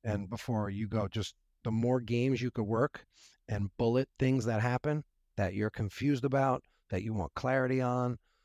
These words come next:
that you think will just be good talking points. And then this way you just pull from it,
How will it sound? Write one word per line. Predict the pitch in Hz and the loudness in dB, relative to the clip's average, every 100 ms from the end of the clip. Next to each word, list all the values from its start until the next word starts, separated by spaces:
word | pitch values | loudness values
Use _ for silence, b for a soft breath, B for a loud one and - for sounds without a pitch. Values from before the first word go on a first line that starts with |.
| _ | _
that | - 90 | -2 0
you | 117 | -2
think | - 110 - | -2 -2 -2
will | |
just | 101 107 - | -2 -4 -2
be | 104 | -4
good | - 101 - | 0 -2 0
talking | 107 107 - 120 | 2 2 2 -2
points. | - 135 151 - - - _ | 0 0 0 -4 -12 -16 _
And | 110 107 | 0 2
then | 110 101 | 2 0
this | 104 - | -2 0
way | 98 | 0
you | 98 | 0
just | 98 85 | -2 -4
pull | - 104 | -2 -2
from | - 98 | 0 0
it, | 92 | 0